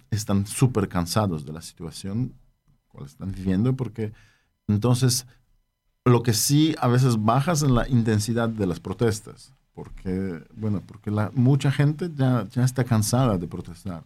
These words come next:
Y muchas, mucha gente dice que ya eso no sirve para nada de protestar. Están, mm, concentrados en, en sobrevivir,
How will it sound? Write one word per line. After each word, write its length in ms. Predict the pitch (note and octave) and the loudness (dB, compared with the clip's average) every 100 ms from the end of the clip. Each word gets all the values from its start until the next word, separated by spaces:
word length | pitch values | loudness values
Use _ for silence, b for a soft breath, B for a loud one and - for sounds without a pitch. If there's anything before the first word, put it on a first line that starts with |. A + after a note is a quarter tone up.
| _ b b b b _ | _ b b b b _
Y 300 | G#2+ G#2 G#2 | 0 0 2
muchas, 420 | A2+ B2+ C3 - - | 2 4 4 0 2
mucha 320 | B2 B2+ B2 | 4 4 4
gente 240 | C3 C3 | 4 2
dice 240 | B2+ B2 G#2 | 0 -2 -2
que 180 | G2+ | -4
ya 260 | G2 A2+ B2 | 0 2 2
eso 180 | A#2+ A#2+ | 2 4
no 120 | A2+ | 2
sirve 300 | G#2+ A#2+ A#2 | 2 2 2
para 240 | G2+ G2+ | 2 4
nada 280 | G2+ C3 A#2+ | 4 4 4
de 80 | G2 | 2
protestar. 520 | - - E2+ - E2+ D#2 C#2+ F2 | -2 -10 -14 -12 -10 -10 -12 -12
Están, 760 | G2+ - A2 A2+ A2+ A2+ G#2+ B B B B _ _ _ | -14 -6 0 2 2 2 0 B B B B _ _ _
mm, 760 | - A#2 G#2 G#2 G2+ G2 F#2+ F#2+ F#2+ - | -2 2 4 4 4 4 4 2 0 0
concentrados 840 | - A2 B2 A#2+ A#2+ C3 C#3+ D3+ B2+ | 2 4 4 4 6 6 6 4 2
en, 280 | B2 A#2 A2 | 2 2 0
en 120 | A2 | -2
sobrevivir, 800 | G#2 B2+ A#2 A2 G#2+ C3 C3+ G2 | 4 4 6 6 6 6 4 0